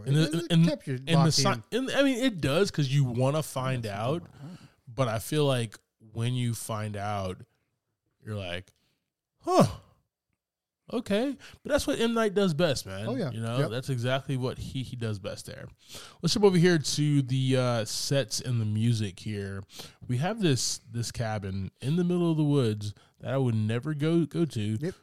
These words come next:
Speaker 1: So I don't like this
Speaker 2: Nope.
Speaker 1: scene set at all.
Speaker 2: I would
Speaker 1: Pass.
Speaker 2: I would not go,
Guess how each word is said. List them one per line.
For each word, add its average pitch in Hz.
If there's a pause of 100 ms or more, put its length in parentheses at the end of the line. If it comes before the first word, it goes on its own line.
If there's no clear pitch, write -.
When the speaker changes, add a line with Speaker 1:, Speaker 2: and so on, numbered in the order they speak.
Speaker 1:
So 117
I 127
don't 127
like 127
this 131 (160)
Speaker 2:
Nope. 131
Speaker 1:
scene 139
set 139 (160)
at 127
all. 156 (560)
Speaker 2:
I 135
would 160
Speaker 1:
Pass. 147 (380)
Speaker 2:
I 127
would 127
not 151
go, 180